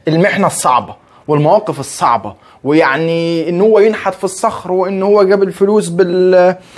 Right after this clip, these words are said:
بالتعب وبالمجهود وبعرق الجبين. هو كده عايش حياته بهذا الشكل.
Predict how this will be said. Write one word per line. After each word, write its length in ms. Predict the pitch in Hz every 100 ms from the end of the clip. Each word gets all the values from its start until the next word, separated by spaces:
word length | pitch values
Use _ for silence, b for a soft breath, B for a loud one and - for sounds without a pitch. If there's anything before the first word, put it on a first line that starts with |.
| B
بالتعب 580 | 156 175 - 208 202 180
وبالمجهود 840 | 190 190 190 180 160 220 226 190
وبعرق 380 | 190 175 180 208
الجبين. 680 | 190 180 175 208 226 214 196 b b -
هو 140 | 269 262
كده 140 | 208 -
عايش 180 | 220 220
حياته 240 | 196 196
بهذا 200 | 180 175
الشكل. 320 | 165 127 -